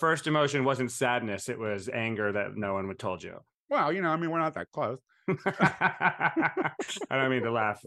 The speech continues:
Speaker 1: at your
Speaker 2: <laughs>
Speaker 1: family members so much.
Speaker 2: No, R I P, you know, R I P. But, you know, it's like,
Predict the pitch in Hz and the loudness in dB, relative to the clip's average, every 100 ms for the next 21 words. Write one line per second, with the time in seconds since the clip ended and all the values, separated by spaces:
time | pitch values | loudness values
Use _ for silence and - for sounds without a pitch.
0 | 110 107 104 - 107 104 226 254 - 392 | -2 0 0 -2 -4 2 6 6 8 6
1 | - 202 - 185 339 359 196 214 294 285 | 6 -2 -4 -2 6 6 8 6 8 8
2 | 285 285 294 220 165 165 170 180 208 208 | 6 6 4 6 4 6 6 8 8 8
3 | 208 247 226 147 151 180 196 165 165 185 | 6 6 6 8 6 6 6 6 6 4
4 | 156 | 4